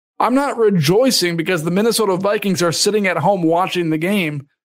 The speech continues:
And who are we as Minnesota Vikings fans to come at Green Bay Packers fans?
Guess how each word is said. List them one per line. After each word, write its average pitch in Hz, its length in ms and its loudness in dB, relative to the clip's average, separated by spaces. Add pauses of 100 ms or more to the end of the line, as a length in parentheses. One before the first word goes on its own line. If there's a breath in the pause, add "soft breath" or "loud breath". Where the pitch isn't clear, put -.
(340)
And 180 260 -2
who 269 380 2
are 208 260 2
we 202 540 2
as 180 200 2
Minnesota 185 520 0
Vikings 226 500 0
fans - 560 -6 (380)
to 175 100 2
come 233 200 0
at 196 200 -2
Green 208 200 0
Bay 190 140 0
Packers 214 480 -2
fans? - 500 -6